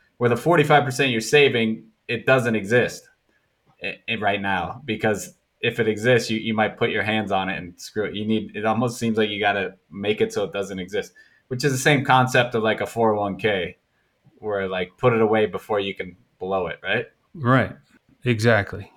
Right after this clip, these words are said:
Speaker 2: And that is, turns out, is a tough process. It's an emotional process, and it comes with a lot of external judgment as well.
Speaker 1: Right. So you did all this, and you're, you,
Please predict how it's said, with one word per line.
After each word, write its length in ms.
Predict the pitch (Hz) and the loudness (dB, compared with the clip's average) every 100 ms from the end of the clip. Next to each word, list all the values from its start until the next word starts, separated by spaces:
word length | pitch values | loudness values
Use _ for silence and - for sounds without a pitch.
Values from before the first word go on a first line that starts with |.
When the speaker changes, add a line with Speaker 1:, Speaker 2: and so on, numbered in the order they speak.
| - | 2
Speaker 2:
And 200 | 139 139 | 6 8
that 340 | 143 151 135 | 8 4 6
is, 400 | 135 123 - - | 6 6 2 -6
turns 340 | - 139 120 120 | 4 6 6 6
out, 300 | 113 110 120 | 6 4 4
is 200 | 117 104 | 2 2
a 60 | |
tough 360 | 98 123 120 - | 0 2 2 4
process. 600 | 117 104 101 110 101 - | 2 4 2 -2 -2 -4
It's 160 | 101 | -4
an 180 | 104 95 | -6 -6
emotional 540 | 101 104 113 117 - 104 | -4 4 6 4 2 -2
process, 680 | - 110 101 - 104 101 - - - - _ _ _ | 4 4 4 0 -2 -2 -8 -18 -20 -20 _ _ _
and 560 | 120 110 107 104 101 92 - _ _ _ _ | 0 2 4 2 0 -4 -14 _ _ _ _
it 160 | 131 110 | -8 -4
comes 280 | - 113 104 | 2 2 4
with 300 | 107 104 - _ _ | 0 -2 -14 _ _
a 80 | 117 | 2
lot 240 | 110 110 | 6 6
of 80 | 107 | 4
external 500 | 104 - 117 104 98 | 2 2 2 4 0
judgment 500 | - 98 92 101 95 _ | 0 -2 -2 -6 -8 _
as 140 | 113 101 | -8 -6
well. 300 | 95 - - _ _ _ _ _ _ | -6 -8 -18 _ _ _ _ _ _
Speaker 1:
Right. 300 | 196 190 - - _ _ - _ _ | 0 0 0 -12 _ _ -20 _ _
So 320 | - 160 165 | -6 -2 -2
you 320 | - 151 160 170 | -2 0 0 4
did 180 | 196 | 4
all 260 | 170 160 175 | 8 6 6
this, 520 | 165 165 156 - - _ _ _ | 6 2 2 -4 -12 _ _ _
and 280 | 151 151 156 | 2 2 4
you're, 320 | 156 147 139 | 4 4 2
you, 500 | - 131 135 127 - | -2 0 0 -2 -6